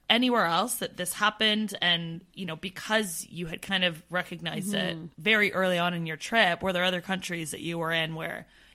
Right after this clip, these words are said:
Speaker 1: you kind of got that, that slump, you needed to be stimulated again?
Speaker 2: I mean,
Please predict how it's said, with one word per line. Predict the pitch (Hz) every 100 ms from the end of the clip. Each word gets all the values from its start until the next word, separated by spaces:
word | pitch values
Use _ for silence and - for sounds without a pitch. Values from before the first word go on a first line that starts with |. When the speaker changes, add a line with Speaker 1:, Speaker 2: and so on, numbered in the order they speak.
| -
Speaker 1:
you | 175
kind | 180 170
of |
got | - 165 -
that, | 160 160 - -
that | 160 -
slump, | - 208 202 - -
you | - 170
needed | 170 165 160
to |
be | 165
stimulated | 160 175 180 165 156 156
again? | 156
Speaker 2:
I | -
mean, | 392 370 339